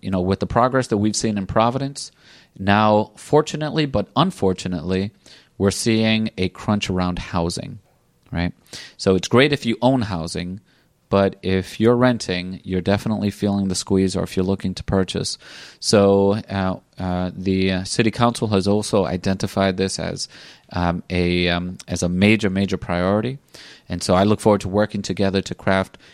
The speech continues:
a comprehensive strategy throughout the city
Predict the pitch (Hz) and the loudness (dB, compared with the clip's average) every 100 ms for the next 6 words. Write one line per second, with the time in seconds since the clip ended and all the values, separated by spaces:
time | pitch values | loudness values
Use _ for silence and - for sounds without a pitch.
0 | _ - 95 - 143 151 143 110 120 117 | _ -2 -2 -2 0 0 2 0 0 -2
1 | - - - 104 104 101 92 92 - 92 | -4 -4 0 2 2 0 -2 -4 -2 -2
2 | 92 - - 104 90 82 | -2 -4 -2 0 2 -2